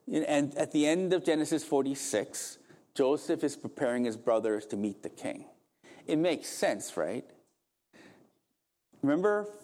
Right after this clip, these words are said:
Pharaoh, when he heard that Joseph's bro-, he, Joseph found his brothers, Pharaoh told Joseph to tell his brothers, "I'm going to give your family the best of the land."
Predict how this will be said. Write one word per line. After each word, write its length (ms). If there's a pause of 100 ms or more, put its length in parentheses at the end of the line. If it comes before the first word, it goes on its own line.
Pharaoh, 480
when 240
he 220
heard 540 (220)
that 220
Joseph's 480
bro-, 260
he, 140 (240)
Joseph 340
found 300
his 100
brothers, 540 (480)
Pharaoh 400 (160)
told 420
Joseph 440
to 60
tell 280
his 120
brothers, 560
"I'm 360
going 180
to 60
give 400
your 240
family 500
the 140
best 480
of 100
the 80
land." 680